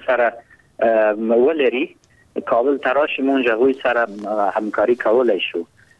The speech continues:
آه، دوی کولی شي چې په یو مکتب کې شامل شي او خپل، آه، درسو ته،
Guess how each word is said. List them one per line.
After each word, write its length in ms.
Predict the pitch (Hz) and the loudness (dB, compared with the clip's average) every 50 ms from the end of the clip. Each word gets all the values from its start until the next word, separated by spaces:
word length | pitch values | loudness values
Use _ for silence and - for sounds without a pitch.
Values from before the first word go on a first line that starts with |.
| _ - 110 | _ -4 -2
آه، 140 | 107 107 | 0 0
دوی 220 | 101 107 123 131 127 | 2 2 2 0 0
کولی 360 | 131 135 127 135 143 139 135 - - | 0 0 0 0 2 0 -2 -2 -6
شي 60 | 123 | -8
چې 120 | - - - | -10 -6 -4
په 60 | - 110 | -2 -2
یو 100 | 110 110 | -2 -2
مکتب 420 | 107 104 101 _ - 123 117 - | -4 -8 -8 _ -6 -6 -4 -4
کې 80 | - 110 104 - | -4 -4 -2 -2
شامل 240 | - 104 110 127 131 | -2 -2 -2 -2 -2
شي 160 | 127 - 147 | 0 0 2
او 280 | 139 120 113 107 101 98 | 2 4 4 2 2 0
خپل، 340 | - - - - 127 120 113 | -2 -4 -4 -2 -2 -2 0
آه، 300 | 117 113 104 101 101 95 92 101 | 0 0 2 2 2 0 0 0
درسو 320 | 104 101 95 - - 139 127 | -2 -2 -2 -2 -4 -4 -4
ته، 280 | - - 127 131 131 | -2 -2 -2 -2 -2